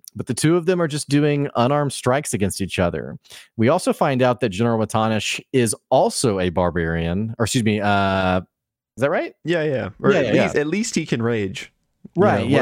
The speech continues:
Speaker 2: whatever
Speaker 1: so
Speaker 2: that
Speaker 1: he,
Speaker 2: means.
Speaker 1: he rages, and it seems that his rage is, like, a fire-based rage, uh, which, by the way, I'm really liking this style of, um, you know, every rage having its own certain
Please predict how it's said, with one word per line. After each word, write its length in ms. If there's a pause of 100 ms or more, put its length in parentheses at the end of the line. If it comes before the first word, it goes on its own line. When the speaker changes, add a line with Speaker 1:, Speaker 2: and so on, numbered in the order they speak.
Speaker 2:
whatever 60
Speaker 1:
so 120
Speaker 2:
that 100
Speaker 1:
he, 100
Speaker 2:
means. 300 (100)
Speaker 1:
he 360
rages, 680
and 140
it 80
seems 280
that 120
his 360
rage 500 (100)
is, 320
like, 200
a 40
fire-based 1080
rage, 500 (460)
uh, 200
which, 200
by 160
the 80
way, 120
I'm 160
really 220
liking 480
this 140
style 640
of, 420
um, 560 (140)
you 100
know, 160
every 600 (100)
rage 380
having 200
its 160
own 200
certain 420